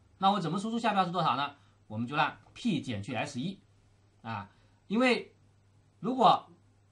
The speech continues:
在S一里面找到了大写字符 B，P 就会指向S一里面的那个大写字符 B，对吧？P 是一个指针，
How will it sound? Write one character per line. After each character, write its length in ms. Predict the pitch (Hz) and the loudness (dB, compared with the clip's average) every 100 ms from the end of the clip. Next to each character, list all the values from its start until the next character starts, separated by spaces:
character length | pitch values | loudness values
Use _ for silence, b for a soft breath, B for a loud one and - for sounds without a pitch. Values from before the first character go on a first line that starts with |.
| _ | _
在 140 | 160 | 0
S 240 | 175 220 208 | 2 0 -2
一 60 | |
里 80 | 202 | -2
面 140 | 208 170 | -2 0
找 140 | 127 | 4
到 140 | 220 | 4
了 60 | 190 | 4
大 140 | 180 | 4
写 120 | 143 120 | 0 -4
字 120 | 131 | -10
符 100 | 127 | -10
B，P 800 | 202 120 - _ - - 226 160 | -10 -10 -14 _ -12 -2 -2 -2
就 120 | 156 | -6
会 300 | 139 131 - | -6 -8 -10
指 220 | - 117 | -12 -8
向 180 | 104 180 - | 2 2 2
S 280 | 120 160 - | -6 -6 -6
一 120 | 151 | -6
里 100 | 139 | -6
面 160 | 113 117 | -6 -6
的 80 | 107 | -6
那 120 | 113 | -8
个 160 | 107 - _ - | -10 -14 _ -6
大 160 | 127 | -4
写 260 | 120 104 104 | -4 -6 -12
字 200 | - 131 | -10 -10
符 300 | - 104 110 _ - | -10 -12 -14 _ -8
B， 160 | 175 - | -8 -6
对 80 | 135 | 0
吧？ 240 | 151 - - b b - | 0 0 -10 b b -12
P 160 | - 190 | -4 -2
是 100 | 160 | -2
一 60 | 147 | -4
个 80 | |
指 140 | - 107 | -6 -4
针， 260 | 165 190 | -4 -4